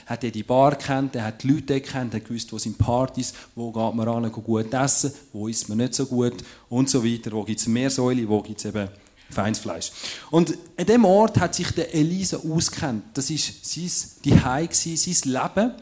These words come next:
Dort hat er drin gelebt, dort ist er gsi. Gilgal heisst auch Abwälzung oder Abkehrung.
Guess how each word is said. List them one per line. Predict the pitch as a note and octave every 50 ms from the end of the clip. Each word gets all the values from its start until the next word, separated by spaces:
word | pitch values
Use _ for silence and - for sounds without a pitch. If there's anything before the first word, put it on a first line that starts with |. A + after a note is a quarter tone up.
| - - - - - -
Dort | - D3 - -
hat | C#3+ C#3 -
er | C#3
drin | C#3 C#3+ C#3+ C#3 C3+ C3+
gelebt, | - C3 C3 C3+ E3+ - - - -
dort | D3 -
ist | C3 B2 -
er | B2
gsi. | A#2 - - - - A#2+ G#2+ F#2 F2 - - _ - - - - - - - - - - _ -
Gilgal | - G3+ B3 C4+ C4+ C4+ G3+ G3 G#3+ G#3 F3+ D3 - -
heisst | D#3 D#3+ F3+ A3 A#3 - - - -
auch | C3 C3+ C3 C#3 E3+ G#3 A3+ A3+ - - - _ _ _ _ _ _ _ _ _
Abwälzung | - F3 F3 E3+ E3 E3 F3+ F3 - - F#3+ F#3 F3+ E3
oder | D#3 C#3 C3+ C#3 C#3 -
Abkehrung. | - D3+ D3+ - - - - C#3 C#3 C3+ B2 G#2+ F#2+ F2+ F2